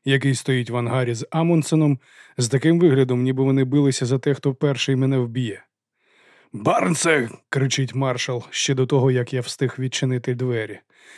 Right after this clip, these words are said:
«Я не знаю, що в біса ти думав, але...» Він різко зупиняється, коли бачить, що я тримаю бомбу. «Ти... вона у тебе?» «Так», — кажу я і спускаюся на підлогу ангару.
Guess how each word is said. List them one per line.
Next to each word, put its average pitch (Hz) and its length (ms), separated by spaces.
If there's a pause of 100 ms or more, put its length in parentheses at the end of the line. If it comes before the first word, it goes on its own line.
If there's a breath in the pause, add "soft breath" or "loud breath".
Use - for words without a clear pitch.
(220 loud breath)
«Я 175 260
не 196 140
знаю, 196 300
що 175 240
в 156 60
біса 185 300
ти 175 160
думав, 196 440
але...» 175 360 (760)
Він 143 220
різко 131 300
зупиняється, 143 640
коли 135 220
бачить, 131 320
що - 200
я 127 100
тримаю 127 420
бомбу. 110 420 (680)
«Ти... 156 520 (580 soft breath)
вона 135 340
у 139 80
тебе?» 165 460 (720)
«Так», — 185 280 (160)
кажу 120 320
я 135 240
і 131 60
спускаюся 123 580
на 123 100
підлогу 120 400
ангару. 123 440